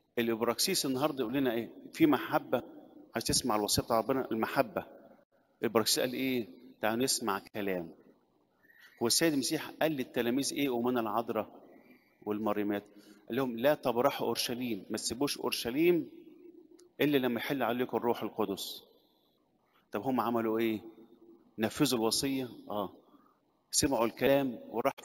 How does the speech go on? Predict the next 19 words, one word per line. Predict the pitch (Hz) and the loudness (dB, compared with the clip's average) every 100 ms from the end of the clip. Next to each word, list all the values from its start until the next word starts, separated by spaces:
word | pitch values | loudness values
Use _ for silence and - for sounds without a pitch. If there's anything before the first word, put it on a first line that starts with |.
| - | -4
في | |
العلية | 107 123 139 127 | -2 0 0 2
وقعدوا | - 147 135 131 | 4 4 4 0
عشرة | 120 143 135 117 123 | 0 0 -2 -2 2
أيام | 139 156 117 | 2 2 -2
ما | 117 | -4
خرجوش | - 120 120 156 - | 0 0 2 0 0
خالص | - 127 107 - | 0 0 0 -4
من | 107 104 | -4 0
بعد | 117 107 | 0 0
الصعود. | 107 - 101 104 98 - - _ _ _ _ _ _ _ _ _ _ _ 113 | -4 -2 -2 -2 -4 -12 -20 _ _ _ _ _ _ _ _ _ _ _ -6
يبقى | 107 117 | 0 2
إيه؟ | 120 101 - - - - | 2 -2 -6 -20 -20 -2
كلهم | 131 139 185 165 123 | 2 8 8 6 0
بقى | 120 110 110 | 0 -2 -2
بنفس | 123 131 - | 0 0 -2
واحدة، | 113 104 98 107 92 | -2 -2 -2 -4 -2
نسمع | 123 147 131 98 | 0 0 0 -4
الكلام، | 101 110 101 95 | -4 -2 -2 -4